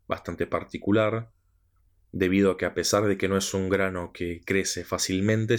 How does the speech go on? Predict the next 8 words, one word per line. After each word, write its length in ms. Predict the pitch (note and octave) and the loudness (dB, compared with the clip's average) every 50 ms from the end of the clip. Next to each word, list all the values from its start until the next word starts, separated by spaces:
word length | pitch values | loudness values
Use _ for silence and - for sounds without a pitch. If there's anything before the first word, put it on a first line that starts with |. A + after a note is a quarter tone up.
| - - | 0 0
porque 300 | F#2+ F2 - - - F2+ | 0 0 0 -2 -6 -6
es 100 | F2 F#2 | -6 -6
bastante 400 | F#2 - - - F#2 F2+ F2+ E2 | -8 -6 -4 -4 -2 -2 -2 -4
sensible 440 | - F2+ F2 E2+ - F2 E2+ E2 | -4 -4 -4 -2 -2 -2 -2 -2
tanto 200 | - E2 E2+ - | -2 -4 -4 -4
a 40 | E2+ F2 | -6 -6
enfermedades, 840 | E2 - E2+ E2+ E2+ F2 F2+ F2+ F2+ F2+ F2+ F2 E2+ E2 - - _ - | -6 -6 -6 -6 -4 -2 -2 0 0 0 0 -2 -2 -6 -8 -10 _ -4
plagas, 800 | - F2+ F#2 F2 F2 F2 E2+ E2+ E2+ E2 E2 E2+ - - - | -2 0 0 0 0 -2 -2 -2 -4 -4 -6 -8 -10 -14 -16